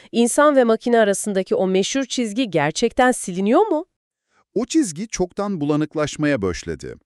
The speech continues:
Speaker 2: Hani o meşhur tekinsiz vadiyi aşıyoruz.
Speaker 1: Hı hı.
Speaker 2: Bilirseniz,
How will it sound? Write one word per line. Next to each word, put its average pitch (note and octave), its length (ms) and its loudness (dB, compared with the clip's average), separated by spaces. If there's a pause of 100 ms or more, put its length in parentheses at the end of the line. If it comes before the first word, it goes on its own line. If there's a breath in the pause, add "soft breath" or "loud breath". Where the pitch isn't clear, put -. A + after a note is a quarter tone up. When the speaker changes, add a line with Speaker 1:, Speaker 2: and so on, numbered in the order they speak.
(300 soft breath)
Speaker 2:
Hani A2+ 200 -2
o A#2 160 -6
meşhur A#2 340 -4
tekinsiz A#2+ 680 -6
vadiyi G2+ 460 -2
aşıyoruz. D2 680 -10 (280)
Speaker 1:
Hı A3+ 60 0
hı. G#3 420 0 (560 soft breath)
Speaker 2:
Bilirseniz, A2+ 600 -2